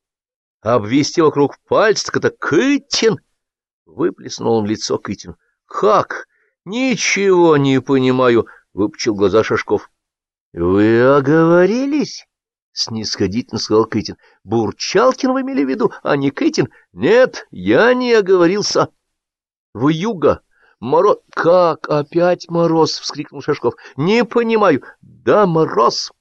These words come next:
сказал Кирилл Иванович. "Вьюга, огонь!" — продолжал он с убыстрением. "И человека, прошедшего это, вы пытаетесь обвести, Кытин?" "Не выйдет, плохо вы об мне думаете.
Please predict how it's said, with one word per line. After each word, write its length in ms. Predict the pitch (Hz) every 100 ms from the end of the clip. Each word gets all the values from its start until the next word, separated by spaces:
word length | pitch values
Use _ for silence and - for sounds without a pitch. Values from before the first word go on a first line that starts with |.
| _ _ _ _ _ _ _
сказал 300 | - 98 98
Кирилл 220 | 98 98
Иванович. 240 | 98 -
"Вьюга, 640 | 104 120 151 254 202 123 - - - -
огонь!" — 800 | 147 180 202 175 156 254 220 120 _ _ -
продолжал 400 | 107 98 95 113
он 80 |
с 100 | 104
убыстрением. 440 | 120 107 110 104 90 - _
"И 220 | - 151
человека, 640 | 143 - 135 139 147 160 -
прошедшего 800 | 123 117 - 156 - 135 127 117 -
это, 360 | 165 160 -
вы 80 | 107
пытаетесь 420 | - - 123 - -
обвести, 760 | 110 117 98 143 - - 269
Кытин?" 540 | 277 262 262 247 214 - _ _ _ _ _ -
"Не 360 | 90 180 220
выйдет, 640 | 190 180 247 180 113 104 -
плохо 400 | - 120 202 -
вы 80 | 170
об 140 | 160
мне 140 | 156 147
думаете. 640 | 110 151 196 175 139 -